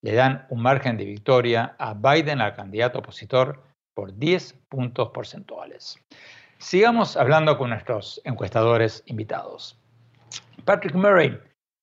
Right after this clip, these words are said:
Patrick, usted mencionó que hubo un voto que cambió la opinión a último momento la vez pasada, en el dos mil dieciséis.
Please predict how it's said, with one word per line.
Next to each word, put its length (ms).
Patrick, 480
usted 260
mencionó 600
que 320
hubo 220
un 160
voto 640
que 280
cambió 580
la 180
opinión 680
a 100
último 440
momento 800
la 160
vez 140
pasada, 480
en 60
el 20
dos 120
mil 120
dieciséis. 600